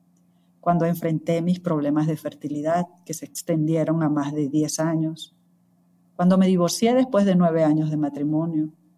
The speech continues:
cuando me convertí en mamá y experimenté depresión posparto,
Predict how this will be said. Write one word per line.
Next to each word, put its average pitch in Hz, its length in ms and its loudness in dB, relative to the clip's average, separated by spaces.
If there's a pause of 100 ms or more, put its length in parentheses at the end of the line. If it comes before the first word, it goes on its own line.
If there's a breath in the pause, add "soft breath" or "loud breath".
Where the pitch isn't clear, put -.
(640)
cuando 170 240 2
me 165 140 0
convertí 165 460 0
en 190 120 6
mamá 175 460 4
y 170 100 0
experimenté 156 920 -2
depresión 156 480 -2
posparto, 151 640 -8